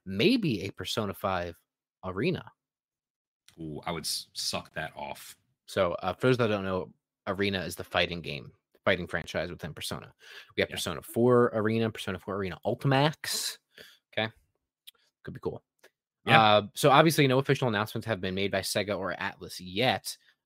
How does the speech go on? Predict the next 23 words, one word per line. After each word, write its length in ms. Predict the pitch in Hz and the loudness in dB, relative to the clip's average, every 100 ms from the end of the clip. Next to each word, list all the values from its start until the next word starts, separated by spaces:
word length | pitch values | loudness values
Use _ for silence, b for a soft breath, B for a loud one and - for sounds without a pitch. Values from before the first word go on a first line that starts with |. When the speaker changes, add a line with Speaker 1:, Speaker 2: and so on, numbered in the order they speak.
| - | -10
Speaker 1:
um, 340 | 92 80 85 90 | -8 -6 -8 -6
but 200 | 95 82 | -4 -4
this 200 | 101 117 | -4 -4
is 120 | 131 110 | -2 -4
exciting, 760 | - - - 127 156 92 143 - _ _ - | -4 -4 0 2 2 -2 -6 -8 _ _ -8
uh, 380 | 98 92 90 90 | -4 -2 -2 -2
and 580 | 87 87 90 92 95 95 | -6 -8 -8 -8 -8 -6
I 140 | - 92 | -8 -6
think 240 | 110 104 | -4 -4
it's 100 | 107 | 0
all 100 | 139 | 0
true. 260 | - 247 147 _ _ _ _ _ _ _ _ _ _ - | 2 0 0 _ _ _ _ _ _ _ _ _ _ 2
Speaker 2:
Yeah, 160 | 170 180 | 6 8
and 180 | 165 | 8
the 40 | 165 | 4
Persona 300 | 180 233 285 | 2 2 2
five 200 | 277 196 | 6 4
spinoff 400 | - - 156 104 | 6 4 6 6
could 120 | - 113 | 4 2
be 80 | 127 | 4
that 160 | 85 | 4
mobile 240 | 85 107 90 | 2 -2 -2
game, 260 | 76 76 | -4 -8